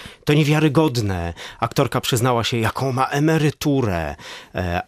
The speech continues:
albo to wyjątkowe, tak się nie robi, a on to zrobił, wiadomo, że to jest podpucha.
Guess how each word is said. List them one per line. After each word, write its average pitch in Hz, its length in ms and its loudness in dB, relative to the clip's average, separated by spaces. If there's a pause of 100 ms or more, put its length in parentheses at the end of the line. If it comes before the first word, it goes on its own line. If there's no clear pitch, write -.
albo 107 960 0
to 117 380 2 (160)
wyjątkowe, 127 640 0
tak - 200 -4
się 123 200 0
nie 117 200 0
robi, 123 480 0
a 131 160 -2
on 147 220 2
to 131 160 0
zrobił, 127 360 2 (280)
wiadomo, 180 280 4
że 151 80 0
to 170 80 0
jest 156 140 -2
podpucha. - 440 -4